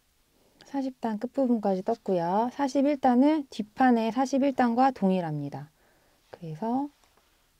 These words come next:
기둥사슬 하나, 짧은뜨기 여섯 개, 짧은뜨기 하나, 둘,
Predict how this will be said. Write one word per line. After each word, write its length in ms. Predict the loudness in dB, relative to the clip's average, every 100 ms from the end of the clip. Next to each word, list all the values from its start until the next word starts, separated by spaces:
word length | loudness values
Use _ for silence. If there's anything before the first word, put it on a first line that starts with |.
| _
기둥사슬 520 | -8 -6 -4 -6 -8
하나, 680 | -6 -6 -6 -6 -4 -6 -8 _ _ _ _ _
짧은뜨기 580 | -8 -2 -2 -2 -4 -4
여섯 340 | -4 -6 -14
개, 160 | -20 -20 _ _ _ _ _ _ _ _ _ _ -16
짧은뜨기 520 | -12 -12 -10 -12 -12
하나, 500 | -12 -14 -14 -14 -16 -18 _ _ _ _ _ _ _ _ _ _ _ _ _ _ _ _ _ _
둘, 560 | -14 -10 -10 -10 -12 -14